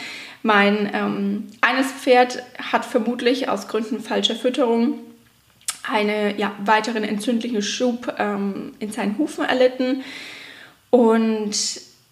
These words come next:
es war dann so, dass dieses Pferd nicht mehr stehen konnte. Also die können schon noch stehen, aber es ist für sie unfassbar schmerzhaft. Und, äh, wenn ein Pferd nicht mehr steht, dann ist es auch so ziemlich das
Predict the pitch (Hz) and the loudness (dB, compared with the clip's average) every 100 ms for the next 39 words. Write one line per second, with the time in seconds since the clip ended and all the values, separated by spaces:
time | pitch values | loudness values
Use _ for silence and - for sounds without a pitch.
0 | - - 226 - 208 196 202 202 202 208 | -8 0 0 0 0 0 2 0 0 2
1 | 208 220 220 226 - - - 208 208 - | 2 2 2 0 -2 -10 -6 -4 -4 -6
2 | - 202 208 - - 226 214 - 196 - | -2 0 0 -2 -4 0 0 0 -2 2
3 | 214 220 220 202 185 185 - - 190 185 | 2 0 -2 -2 0 0 0 0 -6 -6
4 | 196 262 233 311 302 254 254 269 - - | -4 2 4 4 2 2 0 0 -2 2
5 | 254 269 269 220 202 196 196 - 202 - | 4 4 2 2 4 2 0 -6 -10 -6
6 | 202 - 220 226 208 208 - 196 247 233 | -4 -4 -4 -2 -2 -2 0 0 2 2
7 | 254 - 262 262 269 - - - - - | 0 0 2 2 0 -12 -14 -16 -18 -20
8 | _ 247 226 220 208 - - 208 202 202 | _ 2 4 2 -2 -6 -2 0 0 0
9 | 202 202 226 208 202 202 190 190 - 196 | 0 0 0 0 0 0 -2 0 0 -2
10 | 208 208 190 190 185 190 202 - _ _ | -2 0 0 0 -2 -4 -6 -10 _ _
11 | - - - 262 233 233 226 220 208 240 | -20 -6 2 2 2 -2 -2 -4 -2 0
12 | 220 - 202 | 0 -2 -4